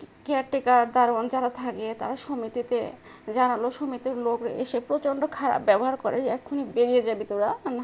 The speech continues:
হলে তোদের হচ্ছে যে, আহ, মাল সব বের করে ফেলে দিব।" মানে হাতে পায়ে ধরা অবস্থা আর কি, এক মাসের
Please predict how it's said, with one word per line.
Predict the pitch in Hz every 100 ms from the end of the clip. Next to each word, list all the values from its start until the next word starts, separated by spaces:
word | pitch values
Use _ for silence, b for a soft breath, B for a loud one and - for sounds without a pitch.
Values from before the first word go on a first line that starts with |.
| 247
হলে | 247 220 -
তোদের | 214 196 190
হচ্ছে | 240 202 262
যে, | 190 190 - 277 B B B B -
আহ, | - - - - 202 202 190
মাল | 160 208
সব | 226 254 208
বের | 175 190
করে | 208 220
ফেলে | 254 208
দিব।" | 202 202 247
মানে | 208 226
হাতে | 247 247 240
পায়ে | - 185 202
ধরা | 247 254
অবস্থা | - 185 185 - -
আর | - -
কি, | 294 370
এক | - -
মাসের | 247 247 240